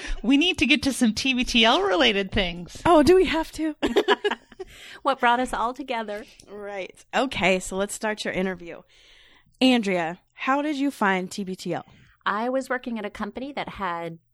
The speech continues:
Speaker 3: K U O W as a client, and they had some, uh, free tickets for a live taping of Wait, Wait, Don't Tell Me one night. And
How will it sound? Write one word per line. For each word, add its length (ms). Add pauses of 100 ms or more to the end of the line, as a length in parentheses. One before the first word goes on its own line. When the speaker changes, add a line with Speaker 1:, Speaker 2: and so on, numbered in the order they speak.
(160)
Speaker 3:
K 160
U 180
O 60
W 460
as 140
a 40
client, 640 (180)
and 300
they 560
had 240
some, 460 (100)
uh, 280 (340)
free 240
tickets 460
for 160
a 200
live 420
taping 600
of 340
Wait, 160
Wait, 160
Don't 200
Tell 180
Me 260 (100)
one 200
night. 280 (840)
And 600